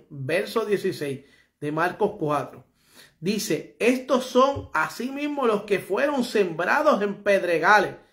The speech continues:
O sea, que los de junto al camino son igualitos que los que fueron sembrados entre las piedras. Porque, eh, lo, al lado del camino también dice que había, parece que bajancos y, y pedregales.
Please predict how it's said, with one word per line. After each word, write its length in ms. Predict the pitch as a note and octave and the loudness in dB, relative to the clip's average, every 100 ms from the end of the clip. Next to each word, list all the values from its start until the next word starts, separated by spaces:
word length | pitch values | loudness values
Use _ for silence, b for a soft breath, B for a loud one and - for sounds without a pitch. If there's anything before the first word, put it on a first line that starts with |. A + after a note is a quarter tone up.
| b b b | b b b
O 100 | C3+ | -8
sea, 360 | - A#3+ - | -2 -2 -2
que 140 | - E3 | -4 -2
los 160 | D3+ | 0
de 80 | D3+ | -2
junto 320 | C3+ G#3+ A#3+ | -2 -2 0
al 120 | C4+ B3+ | -2 2
camino 440 | G#3+ G#3 C#4 B3 | 2 2 0 -2
son 280 | G3+ G#3 A#3 | 0 0 0
igualitos 640 | A#3+ G3+ D#3 A#3 E4+ E4+ B3+ | 0 2 2 4 4 4 2
que 140 | G#3+ | 0
los 140 | F#3 - | 0 0
que 280 | E3 D#3 - | -4 -4 -4
fueron 280 | E3+ G#3 | -2 -2
sembrados 440 | G#3 G#3 G3 G3+ A3 | 0 0 2 2 2
entre 220 | G#3 E3+ | 0 -2
las 120 | D3 | -4
piedras. 460 | - E3+ E3+ D3 B2+ B B B B B B _ | -4 -2 0 -2 -4 B B B B B B _
Porque, 500 | D#3+ - E3 E3 - | -4 0 -2 -2 -8
eh, 160 | D#3 D#3 | -8 -4
lo, 160 | E3 - | -6 -2
al 200 | D3 D#3 | 0 2
lado 220 | G#3 C4 | 2 6
del 160 | C#4 B3+ | 4 4
camino 380 | A#3 A#3+ D#4 C4 | 0 0 0 0
también 360 | F#3 F3 G3+ | 0 2 0
dice 240 | B3 A#3+ A3+ | 2 0 2
que 60 | |
había, 360 | G3 G#3 B3 A#3+ | 0 2 0 2
parece 320 | F#3 E3+ G#3 | -2 -2 -2
que 100 | A3 | 0
bajancos 680 | F#3+ D#3 G3+ B3 A#3+ G3 E3 | 0 0 0 -2 -2 -4 -4
y, 120 | D#3+ | -6
y 160 | D#3+ D3+ | -8 -8
pedregales. 640 | D3+ D3 C#3+ C#3 F3 D3 | -8 -6 -4 2 2 2